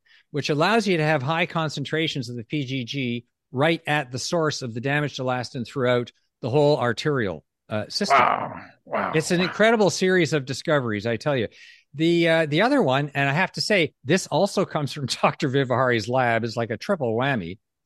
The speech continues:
Speaker 1: uh, is, uh, he has actually got a cosmetic that, um, is able to do the same thing, uh, in skin.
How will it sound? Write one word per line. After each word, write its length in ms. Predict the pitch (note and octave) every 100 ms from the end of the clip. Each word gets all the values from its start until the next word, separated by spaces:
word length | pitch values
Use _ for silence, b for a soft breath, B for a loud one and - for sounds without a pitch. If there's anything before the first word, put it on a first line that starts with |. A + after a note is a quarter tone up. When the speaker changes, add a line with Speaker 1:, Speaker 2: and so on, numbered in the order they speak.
| _ _ -
Speaker 1:
uh, 380 | C#3 C#3 C3+ B2 _ _ -
is, 600 | D3+ D#3 D3+ D3+ C#3 - _ _ _ -
uh, 340 | C#3+ D3 C#3
he 420 | - B2+ F#3+ G3+
has 200 | F3+ F3
actually 420 | D#3 D3+ - C#3+ B2+
got 340 | C#3 C#3+ C#3 _
a 540 | B2 A#2+ A#2+ A#2 A#2 A2+ _ _ _
cosmetic 720 | - C3 A2+ A#2+ A3 D3 - _ _ _ _ _ _ _ _ _
that, 540 | A2+ C3 C3 B2+ A#2+ - _ _
um, 640 | B2 A#2+ A#2 A#2 A#2 A2+ - _ _ -
is 280 | B2+ A2 -
able 460 | C#3 D3 D3+ C#3+
to 540 | - C#3+ C3 B2+ B2 A#2+
do 200 | A#2+ D3+
the 100 | C#3+
same 320 | - A#2+ A#2+
thing, 400 | A2 F#2+ F2+ G#2 - _ _ _
uh, 180 | A2+ A2 -
in 400 | B2+ B2+ B2+ C3+ _ _ _
skin. 520 | - - G#3 E3+ D2+